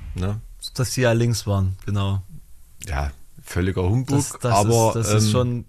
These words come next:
Speaker 2: schon eine krasse Ver-, Verzerrung.
Speaker 1: das Wort, <laughs> äh, das Wort kommt halt, äh, da drin vor. Nee, aber kannst du nicht vorstellen, wie oft ich da, also wie oft ich sowas in Diskussionen, äh, zu hören bekomme. Das ist wirklich,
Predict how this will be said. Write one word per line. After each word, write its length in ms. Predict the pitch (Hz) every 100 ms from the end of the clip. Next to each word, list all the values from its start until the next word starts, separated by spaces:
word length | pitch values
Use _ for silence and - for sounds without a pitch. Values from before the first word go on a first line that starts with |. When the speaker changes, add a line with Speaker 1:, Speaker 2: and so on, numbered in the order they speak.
| 110
Speaker 2:
schon 160 | - 120
eine 80 |
krasse 360 | 107 120 123 127
Ver-, 380 | 104 113 113 107
Verzerrung. 960 | 110 110 104 - - 120 113 107 107 - - -
Speaker 1:
das 220 | 104 -
Wort, 220 | 117 127
<laughs> 60 | -
äh, 220 | 107 123
das 200 | 123 113
Wort 180 | 104 117
kommt 240 | - 117 110
halt, 240 | 113 104
äh, 140 | 98 101
da 160 | 107
drin 220 | - 104 92
vor. 220 | - 107
Nee, 140 | 113
aber 180 | 113 104
kannst 240 | 107 107 107
du 60 |
nicht 180 | 101 90 - 90
vorstellen, 500 | 107 101 - 92 85
wie 60 |
oft 240 | 67 - 98
ich 140 | -
da, 80 | -
also 260 | - 85 82 69
wie 100 | 87
oft 200 | 82 -
ich 80 | 90
sowas 240 | - 92 90
in 80 | 85
Diskussionen, 720 | 92 - 78 92 95 90 -
äh, 200 | 85 82
zu 200 | - 80 85
hören 220 | 98 101
bekomme. 440 | 80 - 80 82
Das 160 | - 82
ist 200 | 85 87
wirklich, 460 | 104 95 85 -